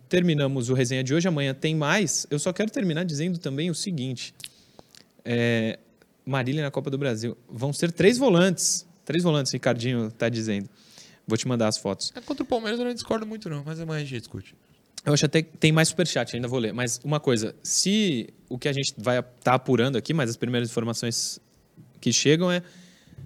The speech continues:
Speaker 1: Não, não acho que seja a melhor forma desses protestos como foram feitos. Mas a gente vai,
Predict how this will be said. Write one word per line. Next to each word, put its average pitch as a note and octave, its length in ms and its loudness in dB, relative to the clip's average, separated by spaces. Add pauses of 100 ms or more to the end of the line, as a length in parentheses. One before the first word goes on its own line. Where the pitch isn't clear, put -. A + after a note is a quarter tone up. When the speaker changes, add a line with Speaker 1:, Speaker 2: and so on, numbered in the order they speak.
(680)
Speaker 1:
Não, C#3+ 260 -4
não F3 680 2
acho D#3+ 220 2
que F3 80 -2
seja E3 300 4
a - 20 2
melhor D#3+ 300 4
forma E3 680 -2 (1300)
desses C3+ 400 0
protestos E3+ 480 -4
como D3+ 220 -4
foram D3+ 280 -4
feitos. - 300 -8
Mas C#3 200 -2
a C#3+ 40 2
gente C#3+ 220 -4
vai, C#3 380 -2